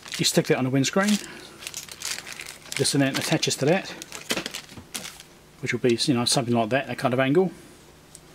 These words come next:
And then you've got your camera here, which you can adjust. That's nice.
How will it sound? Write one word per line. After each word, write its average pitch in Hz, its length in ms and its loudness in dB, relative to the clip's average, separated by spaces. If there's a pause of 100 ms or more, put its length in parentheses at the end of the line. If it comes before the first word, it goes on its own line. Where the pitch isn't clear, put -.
(680)
And 120 120 0
then 123 100 4
you've 117 80 0
got 117 80 -2
your 120 220 0 (720)
camera 131 320 2
here, 160 180 4
which 170 160 2
you - 60 -2
can 123 100 2
adjust. 160 460 0 (1080)
That's - 160 -10
nice. 202 400 2